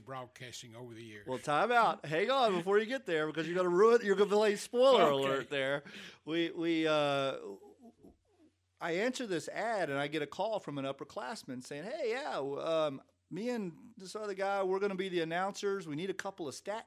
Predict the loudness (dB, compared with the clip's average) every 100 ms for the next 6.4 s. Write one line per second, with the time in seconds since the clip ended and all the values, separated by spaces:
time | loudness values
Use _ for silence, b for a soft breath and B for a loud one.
0 | -8 -6 -4 -6 -8 -10 -10 -12 -10 -10
1 | -6 -4 -4 -6 -6 -6 -6 -6 -6 -4
2 | -6 -6 -12 -12 -14 -20 -20 -20 _ -18
3 | -12 -8 -6 -6 _ b b b _ -6
4 | -4 -4 -2 0 0 2 2 2 0 -2
5 | 0 0 -2 -6 -4 -4 -2 -4 -2 -4
6 | -2 -2 -4